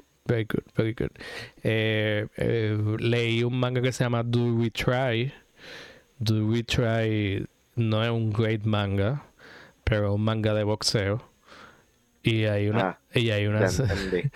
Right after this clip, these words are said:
Speaker 1: <laughs> y hay una se-, y hay una pelea donde un tipo tiene como que un arm, el, el,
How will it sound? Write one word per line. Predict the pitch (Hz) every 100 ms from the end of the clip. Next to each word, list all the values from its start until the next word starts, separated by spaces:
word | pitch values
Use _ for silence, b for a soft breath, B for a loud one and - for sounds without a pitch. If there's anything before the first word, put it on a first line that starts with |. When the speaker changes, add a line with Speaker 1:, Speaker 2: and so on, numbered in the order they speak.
| -
Speaker 1:
<laughs> | - - -
y |
hay | 107 110
una | 120 139
se-, | 131 117 131
y | 117
hay | 110 107
una | 110 120
pelea | 127 117 120
donde | 123 117
un | 113
tipo | - 113 117
tiene | 117 117 117
como | 120 120 113
que | 110 104 101 107 - B B B B B - _ _ _
un | 123 110 113 123
arm, | 123 120 113 104 101 101 - _ _ _ _ _ _
el, | - 117
el, | - 113 107